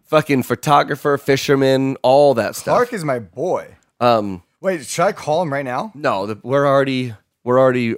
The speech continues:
Speaker 1: over.
Speaker 2: Oh.
Speaker 1: We gotta have a follow up. We'll do
Speaker 2: Okay.
Speaker 1: a follow up.
Speaker 2: No, no, no. We're gonna have Clark, Clark in the studio.
Speaker 1: Yeah, that's what I'm saying. Let's have time to get him in here and then do it.
Speaker 2: Because he has a really, he has a really, really interesting career path, and he is a, like, pretty much a professional fisherman of some sorts.
Speaker 1: You guys, you gotta listen.
Speaker 2: He's
Speaker 1: Watch
Speaker 2: sponsored by Shimano.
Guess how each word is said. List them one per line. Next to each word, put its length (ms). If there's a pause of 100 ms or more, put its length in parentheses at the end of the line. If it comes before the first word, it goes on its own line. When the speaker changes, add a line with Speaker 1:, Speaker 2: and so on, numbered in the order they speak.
(100)
Speaker 1:
over. 460 (480)
Speaker 2:
Oh. 120
Speaker 1:
We 80
gotta 140
have 100
a 20
follow 280
up. 220 (800)
We'll 80
do 80
Speaker 2:
Okay. 80
Speaker 1:
a 20
follow 200
up. 180 (440)
Speaker 2:
No, 200
no, 160
no. 160
We're 220
gonna 160
have 180
Clark, 360
Clark 420
in 160
the 80
studio. 460
Speaker 1:
Yeah, 240
that's 180
what 60
I'm 80
saying. 360
Let's 140
have 160
time 300
to 60
get 160
him 60
in 140
here 160
and 140
then 80
do 160
it. 200
Speaker 2:
Because 260
he 100
has 180
a 60
really, 340
he 80
has 140
a 40
really, 340
really 200
interesting 420
career 240
path, 340
and 100
he 260
is 180
a, 200
like, 180
pretty 220
much 180
a 40
professional 540
fisherman 520
of 100
some 220
sorts. 340
Speaker 1:
You 160
guys, 320
you 140
gotta 240
listen. 320
Speaker 2:
He's 80
Speaker 1:
Watch 140
Speaker 2:
sponsored 420
by 100
Shimano. 680